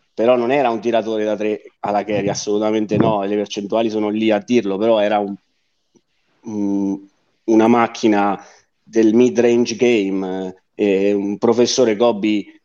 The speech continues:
l'ha idolatrato e l'ha, direi, tra virgolette, copiato,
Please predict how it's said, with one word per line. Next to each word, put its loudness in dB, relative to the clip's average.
l'ha 0
idolatrato 2
e -2
l'ha, -2
direi, -4
tra -8
virgolette, -2
copiato, 0